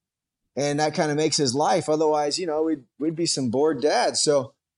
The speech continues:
I go, "Yeah, I'll do it. Let me, let me talk my brother into it." And that's, and that's basically how it went. And then, you know, every couple weeks we, you know, the boys give me a shout. "Hey, what do you think? You know, are we still on? I got this, got this virus going around, and we got this and that, but we're still gonna do it."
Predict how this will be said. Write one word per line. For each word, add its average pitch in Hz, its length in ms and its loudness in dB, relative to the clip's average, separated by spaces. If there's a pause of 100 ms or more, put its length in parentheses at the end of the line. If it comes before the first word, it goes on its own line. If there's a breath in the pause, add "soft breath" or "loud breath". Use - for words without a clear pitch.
I 156 120 0
go, 180 120 0
"Yeah, 214 260 2
I'll 233 80 2
do 196 180 0
it. 220 100 -2
Let 202 100 -4
me, 185 180 -2
let 190 100 -4
me 226 60 0
talk 196 220 -2
my 185 100 -2
brother 175 340 2
into 139 240 -2
it." 107 120 -4 (420)
And 165 140 -2
that's, 185 420 -2
and 151 80 -6
that's 180 200 -2
basically 190 360 -2
how 165 220 -2
it 131 60 -4
went. 185 260 -4
And 147 100 -6
then, 175 180 -2
you 208 120 -4
know, 170 320 0
every 160 300 0
couple 165 280 -4
weeks 175 300 0
we, 135 240 0 (480)
you 147 80 -2
know, 156 180 2
the 180 60 2
boys 156 260 2
give 165 140 0
me 170 80 2
a 147 80 2
shout. 156 340 0
"Hey, 185 160 2
what 170 140 4
do 190 80 0
you 175 40 0
think? 190 340 -4 (100)
You 139 80 -2
know, 156 80 0
are 170 60 2
we 175 100 2
still 170 260 0
on? 175 240 -2
I 151 120 0
got 139 80 -8
this, 151 180 -6 (440)
got 156 180 -2
this 143 120 0
virus 151 400 0
going 147 240 -2
around, 143 340 -2
and 117 160 0
we 117 60 2
got 143 200 -2
this 151 260 2
and 123 100 0
that, 147 180 2
but 120 100 2
we're 135 100 2
still 160 180 2
gonna 156 160 2
do 147 140 4
it." 175 80 0